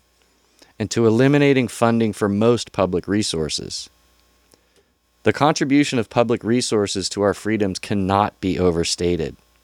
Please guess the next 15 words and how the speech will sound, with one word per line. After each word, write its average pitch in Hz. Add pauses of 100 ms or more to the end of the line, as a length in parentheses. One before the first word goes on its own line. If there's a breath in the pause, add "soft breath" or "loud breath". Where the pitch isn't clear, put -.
(680)
Start -
saying 80
it. 69 (4000)
And 120
don't 160
forget 147
the 127
police. - (1400)
Effective, 139
respectful 120
policing 113
is 92
a 92
public 98
resource. 87